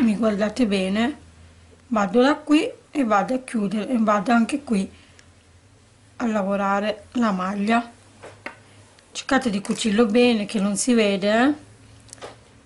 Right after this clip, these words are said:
Vedete?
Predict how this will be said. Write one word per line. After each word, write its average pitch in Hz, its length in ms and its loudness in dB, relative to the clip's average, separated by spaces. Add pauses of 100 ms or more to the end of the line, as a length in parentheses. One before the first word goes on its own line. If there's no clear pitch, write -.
(1700)
Vedete? 240 540 -4